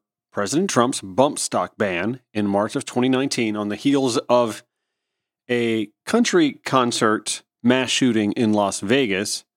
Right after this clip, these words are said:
where a bump stock was featured to enable that killer to shoot dozens from a hotel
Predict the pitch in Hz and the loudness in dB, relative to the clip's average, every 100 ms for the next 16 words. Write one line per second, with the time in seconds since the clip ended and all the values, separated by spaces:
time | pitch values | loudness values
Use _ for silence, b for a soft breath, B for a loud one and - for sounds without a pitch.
0 | _ _ _ 113 107 98 87 110 - - | _ _ _ -2 0 -2 0 0 0 -2
1 | 107 98 - 104 - - 226 - 117 110 | -2 -2 -4 -4 -4 -2 -2 0 -2 -4
2 | - _ _ _ _ _ _ _ _ _ | -10 _ _ _ _ _ _ _ _ _
3 | _ _ _ - 143 127 165 156 113 101 | _ _ _ 0 2 4 2 2 2 0
4 | 104 143 - 123 104 98 98 _ _ _ | 0 0 -2 -4 -4 -6 -10 _ _ _
5 | _ - 117 - 139 120 - - _ _ | _ -4 -2 0 0 0 -4 -12 _ _
6 | 101 107 127 104 98 87 101 - - _ | -8 0 2 2 -4 -6 -8 -10 -12 _
7 | _ _ _ _ - 139 113 95 - 135 | _ _ _ _ -4 -2 0 -2 -2 -2
8 | 120 - 139 131 110 90 | -2 -4 -2 0 -2 -8